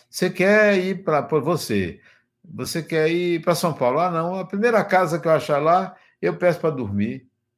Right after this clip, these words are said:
Vai, vai encontrar? Vai encontrar um albergue. Porque quem não lhe conhece não vai aceitar que você durma na casa. Um estranho, uma estranha. Não é assim. A gente tem que ter bom senso.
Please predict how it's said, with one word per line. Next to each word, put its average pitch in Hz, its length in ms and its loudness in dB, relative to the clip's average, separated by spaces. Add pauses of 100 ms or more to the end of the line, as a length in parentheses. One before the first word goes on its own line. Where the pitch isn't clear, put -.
Vai, 165 440 -4
vai 139 180 -2
encontrar? 139 540 -8 (520)
Vai 104 140 -6
encontrar 107 260 -8
um 214 40 -6
albergue. 139 640 -2 (800)
Porque 104 760 -2 (280)
quem 151 160 0
não 117 160 -2
lhe 107 120 -2
conhece 156 400 -6
não 302 120 -12
vai 277 140 -6
aceitar 107 460 -2
que - 60 -12
você - 220 -6
durma 95 280 -6
na 80 120 -12
casa. 78 520 -12 (200)
Um 104 100 -6
estranho, 110 640 -6 (560)
uma 101 100 -10
estranha. 113 640 -6 (640)
Não 143 160 -12
é 101 80 -12
assim. 85 340 -20 (1000)
A 85 40 -20
gente 87 160 -18
tem 92 160 -12
que - 140 -20
ter 87 200 -14
bom 113 160 -10
senso. - 880 -14